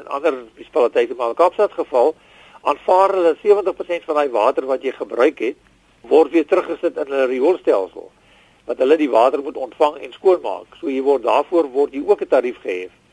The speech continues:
So selfs die water wat jy dan nou op jou tuin uitspuit, word deur die munisipaliteit gesien as water wat hulle weer moet hanteer. So jy betaal eintlik een punt sewe keer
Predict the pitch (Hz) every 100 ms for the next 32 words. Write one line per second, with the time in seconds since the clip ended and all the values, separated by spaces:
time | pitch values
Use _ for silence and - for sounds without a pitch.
0 | _ _ _ _ - 143 196 196 190 139
1 | 131 165 175 165 139 147 156 151 156 143
2 | 135 131 220 226 - - - 117 - _
3 | _ _ _ 131 147 135 147 139 135 -
4 | 127 - 147 180 175 - 160 - 185 165
5 | 156 113 110 143 160 147 113 117 151 135
6 | 147 135 143 123 117 165 143 117 - _
7 | _ _ - 131 131 139 160 160 - 151
8 | 165 156 175 151 170 135 190 180 175 -
9 | 151